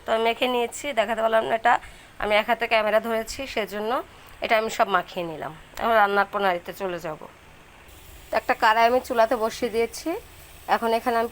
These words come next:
পরিমাণ মতো তেল দিয়ে নেব। এখানে আমি দিয়ে দেব দুই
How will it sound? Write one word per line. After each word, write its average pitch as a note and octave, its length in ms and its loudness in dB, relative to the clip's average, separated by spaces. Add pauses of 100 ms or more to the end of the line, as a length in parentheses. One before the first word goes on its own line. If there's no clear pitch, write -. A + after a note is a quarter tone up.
পরিমাণ A#3 340 0
মতো A3 140 -2 (100)
তেল G#3+ 220 0
দিয়ে E3+ 180 -2
নেব। D3+ 120 -8 (3750)
এখানে A#3+ 260 -4
আমি B3+ 180 2
দিয়ে A3+ 200 0
দেব G3 100 0 (1000)
দুই A3+ 120 -2